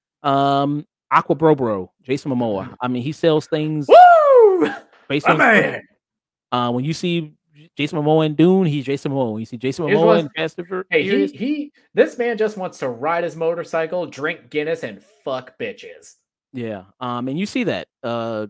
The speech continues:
Speaker 1: here in some Aquaman, um, and all that. And, yeah, I mean, I think some of the stuff is kinda fun with him being Aquaman, and he's an interesting choice for Arthur Curry. I think kinda works out based on that.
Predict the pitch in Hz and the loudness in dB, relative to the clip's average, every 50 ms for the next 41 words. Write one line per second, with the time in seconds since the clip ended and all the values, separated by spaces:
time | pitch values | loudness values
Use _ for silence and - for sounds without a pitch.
0 | _ _ _ 139 135 127 117 104 - 127 113 95 90 104 - - 107 101 98 95 | _ _ _ -8 -8 -8 -8 -8 -10 -12 -12 -10 -12 -14 -14 -14 -14 -14 -14 -14
1 | 92 87 90 87 92 101 104 98 98 98 95 95 95 92 _ _ _ - 107 104 | -16 -16 -18 -20 -16 -14 -12 -12 -12 -12 -14 -16 -18 -20 _ _ _ -20 -16 -12
2 | 101 95 95 98 98 95 95 - - 180 185 196 202 190 - _ _ _ _ _ | -10 -10 -10 -10 -10 -10 -12 -12 -8 -4 -4 -2 -2 -4 -6 _ _ _ _ _
3 | _ _ _ _ - 349 370 330 330 330 311 - 247 247 254 247 233 220 226 220 | _ _ _ _ 6 8 8 8 8 6 4 2 2 4 4 4 4 2 2 0
4 | - - 208 208 196 - - 196 175 180 - - 175 175 160 - - 165 165 160 | -2 -4 -4 -4 -6 -6 -8 -8 -8 -8 -6 -6 -6 -6 -4 -2 -2 -2 -2 -2
5 | 147 160 156 151 151 143 147 147 147 143 147 - 147 139 143 143 147 147 147 143 | -2 -2 -4 -4 -4 -4 -6 -4 -4 -4 -4 -6 -6 -6 -6 -4 -4 -4 -4 -4
6 | 143 139 123 110 110 104 107 123 131 - - 135 - 131 120 - 143 123 - - | -4 -6 -6 -6 -8 -8 -10 -12 -14 -14 -16 -16 -16 -16 -16 -14 -12 -14 -10 -6
7 | 139 127 123 - - 113 120 120 - 117 - _ 143 131 123 123 123 120 110 107 | -6 -6 -6 -8 -12 -12 -12 -12 -12 -12 -10 _ -4 -2 -2 0 -2 -2 -4 -6
8 | 113 110 - 127 113 107 92 95 104 _ _ 113 113 110 107 101 104 107 - _ | -8 -10 -12 -10 -10 -10 -12 -14 -18 _ _ -6 -6 -6 -6 -6 -8 -12 -12 _
9 | 113 104 104 101 104 104 101 101 101 101 | -14 -14 -12 -12 -10 -10 -10 -10 -10 -12